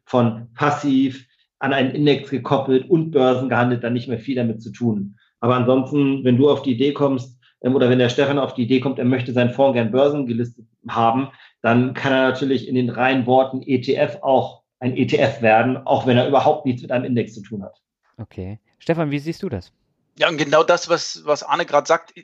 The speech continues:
Speaker 3: passiert ja mit den Wikifolios. Ja, also, äh, ein Wikifolio ist ja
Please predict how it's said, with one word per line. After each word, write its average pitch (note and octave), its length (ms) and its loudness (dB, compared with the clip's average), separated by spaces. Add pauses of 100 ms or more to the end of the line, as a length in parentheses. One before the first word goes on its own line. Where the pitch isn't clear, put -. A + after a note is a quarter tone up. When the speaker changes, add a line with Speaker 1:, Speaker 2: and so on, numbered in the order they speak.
(100)
Speaker 3:
passiert F3 400 -2
ja D3 260 4
mit C#3+ 180 -10
den C3+ 160 -4
Wikifolios. C#3 880 -6 (320)
Ja, B2+ 280 2 (320)
also, C3+ 240 0 (180)
äh, C3 300 -4
ein C3 180 -4
Wikifolio F3 680 2 (140)
ist - 140 -6
ja D#3 180 2